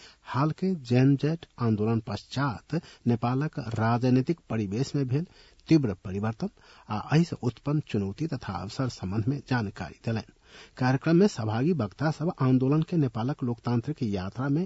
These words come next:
एक ऐतिहासिक मोड़ के रूप में व्याख्या कयलनि। ओ लोकनि आ नया संविधान पश्चात भेल सीमित उपलब्धि के आत्ममूल्यांकन करैत जनताक वैध आकांक्षा सबके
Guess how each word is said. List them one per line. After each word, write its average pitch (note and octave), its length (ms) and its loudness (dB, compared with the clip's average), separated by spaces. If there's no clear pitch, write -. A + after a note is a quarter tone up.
एक D3 240 -2
ऐतिहासिक A2 640 -4
मोड़ A#2 240 2
के G#2 160 -6
रूप A2+ 220 -6
में C#3+ 80 2
व्याख्या G#2+ 500 -6
कयलनि। - 400 -6
ओ A2 300 2
लोकनि G#2+ 440 0
आ G#2+ 180 -2
नया D3 300 6
संविधान A2 460 4
पश्चात C3 540 -6
भेल C#3 220 -2
सीमित D#3+ 540 6
उपलब्धि A2+ 460 -4
के - 140 -4
आत्ममूल्यांकन A2 800 0
करैत C#3 320 -6
जनताक A2 520 -2
वैध A#2+ 320 2
आकांक्षा B2 520 -4
सबके F#2+ 340 -10